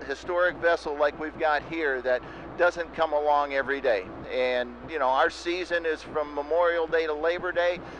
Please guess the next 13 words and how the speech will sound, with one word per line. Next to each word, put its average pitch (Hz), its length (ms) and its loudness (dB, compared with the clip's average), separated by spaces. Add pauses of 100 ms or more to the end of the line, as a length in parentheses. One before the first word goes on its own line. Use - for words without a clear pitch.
(220)
uh, 131 580 4 (400)
depending 165 480 -2
on 156 280 0
weather 185 380 4
and 180 100 0
everything, 175 580 0
and, 139 220 -2 (120)
and 131 160 -4
it's 135 200 -4
a 135 60 -4
great 160 380 0
opportunity. 151 880 0
And, 113 120 -6